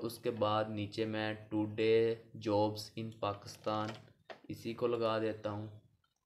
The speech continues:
और उसके बाद डॉट लगाने के बाद यहाँ पे मैं latest government jobs in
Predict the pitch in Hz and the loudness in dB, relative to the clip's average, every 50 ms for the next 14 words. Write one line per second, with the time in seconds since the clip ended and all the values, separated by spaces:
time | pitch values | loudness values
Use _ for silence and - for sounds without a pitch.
0 | - - _ _ _ - - - - - _ - - - - 107 110 107 - 107 | -20 -20 _ _ _ -20 -18 -18 -18 -18 _ -20 -10 -2 0 2 2 2 0 -6
1 | 104 - - 117 107 104 107 104 107 104 104 107 104 104 107 104 104 107 104 104 | -8 -8 -6 -6 -4 -2 0 0 0 0 2 0 0 0 0 -2 -4 -4 -4 -2
2 | 107 107 110 107 101 104 104 104 107 - - - - _ _ _ _ _ _ _ | -2 -2 -2 -2 -2 0 0 0 -2 -2 -6 -16 -20 _ _ _ _ _ _ _
3 | _ _ _ _ _ _ _ _ _ _ _ _ _ _ _ _ _ _ _ _ | _ _ _ _ _ _ _ _ _ _ _ _ _ _ _ _ _ _ _ _
4 | - 110 107 107 107 104 - 107 104 107 104 104 104 113 135 151 151 - - - | -8 -6 -4 -4 -4 -4 -4 -4 -4 -4 -4 -4 -4 -4 -6 -8 -10 -12 -18 -20
5 | _ - - - _ _ _ _ _ _ _ _ _ _ _ _ - - - - | _ -20 -20 -20 _ _ _ _ _ _ _ _ _ _ _ _ -20 -20 -20 -20
6 | _ _ _ _ _ _ _ _ _ - _ _ _ _ _ _ _ _ _ _ | _ _ _ _ _ _ _ _ _ -20 _ _ _ _ _ _ _ _ _ _
7 | - - 107 107 110 110 107 104 110 127 - - - 131 120 110 107 107 110 110 | -12 -6 -4 -2 -2 2 4 4 4 4 2 -2 -8 -4 -2 0 0 0 0 -2
8 | 113 110 110 107 107 107 104 - - - 113 117 | -4 -2 0 0 0 0 -2 -4 -10 -10 -10 -10